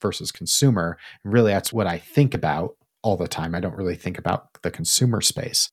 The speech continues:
We're at this point again where there's an adoption barrier that will prevent Linux from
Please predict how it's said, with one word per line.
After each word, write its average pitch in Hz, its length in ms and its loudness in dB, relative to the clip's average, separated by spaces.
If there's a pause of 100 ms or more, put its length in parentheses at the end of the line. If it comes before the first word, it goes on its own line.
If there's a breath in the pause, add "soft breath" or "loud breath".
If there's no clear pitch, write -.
We're 110 280 2
at 120 240 4
this - 160 0
point 123 480 0
again 87 560 -6
where 95 680 2
there's 104 300 0
an 98 100 -2
adoption 101 840 0
barrier 101 720 0
that 95 880 2 (100)
will 113 440 4
prevent 92 1080 -4
Linux 98 580 0 (180)
from 85 640 2